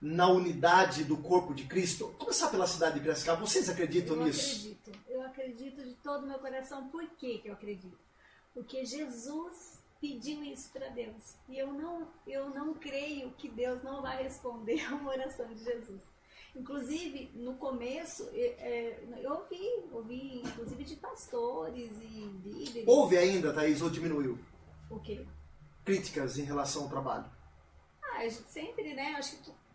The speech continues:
Speaker 2: todo trabalho vai ter, né? O próprio Jesus falou isso lá, né, que, é, sempre vai ter, né? O importante é a gente entender, é, pra, né, pra que, quem nós somos,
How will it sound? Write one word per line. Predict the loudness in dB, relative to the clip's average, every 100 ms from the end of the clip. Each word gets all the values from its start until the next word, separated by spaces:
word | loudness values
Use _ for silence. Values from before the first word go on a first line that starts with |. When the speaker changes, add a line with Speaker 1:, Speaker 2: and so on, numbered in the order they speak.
| -10
Speaker 2:
todo | -6 -4 -4
trabalho | -6 -4 -2 -2 -2 -4 -6 -12 -8
vai | -4 -4
ter, | -2 -2 -2
né? | -8 -6 -8 -10 -20 -20
O | -10
próprio | -6 -6 -6
Jesus | -6 -6 -8
falou | -8 -4 -4 -6
isso | -12 -12
lá, | -12 -10
né, | -10 -10
que, | -10 -12 -12 -14 -12 -12 -12 -12 -10
é, | -8 -6 -8 -10 -12 -14 -16 -14 -14 -14 -14 -14 -12 -6
sempre | -4 -4 -6
vai | -6 -8
ter, | -10 -12 -12
né? | -12 -12 -12 -12 -12 -8
O |
importante | -8 -6 -8 -6 -6 -4 -4 -4
é |
a |
gente | -4 -2 0
entender, | 0 -2 -4 -4 -6 -2 -2 -2 -8 -20 -20 -20 -20 -20 -18
é, | -12 -10 -10 -10
pra, | -8 -8 -8 -14 -16 -16 -16 -6
né, | -6 -4 -10 -14 -20 -20 -20 -20 -16
pra | -12 -10
que, | -6 -6 -4
quem | -4 -2
nós | -2 -2 -2
somos, | -4 -4 -6 -8